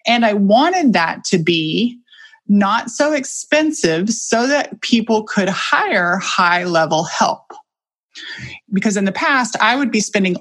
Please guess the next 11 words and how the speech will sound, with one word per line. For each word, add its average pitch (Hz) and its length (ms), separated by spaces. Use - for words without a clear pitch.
all 240 460
my 196 640
help - 460
budget 170 420
on 170 160
coaching 196 600
and 180 220
nothing 185 360
on 165 160
implementation. 165 1040
So - 240